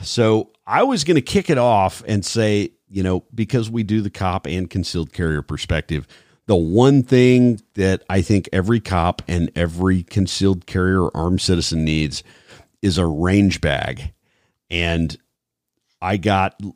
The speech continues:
fortunate that, uh, Elite Survival Systems,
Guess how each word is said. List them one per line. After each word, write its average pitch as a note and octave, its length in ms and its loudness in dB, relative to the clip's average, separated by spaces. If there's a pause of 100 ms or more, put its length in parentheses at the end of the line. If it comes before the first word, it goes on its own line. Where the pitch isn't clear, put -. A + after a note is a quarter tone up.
fortunate B2+ 680 2
that, F#2+ 320 -2
uh, F#2 280 0
Elite G#2+ 300 0
Survival G#2+ 400 0
Systems, B2+ 680 -2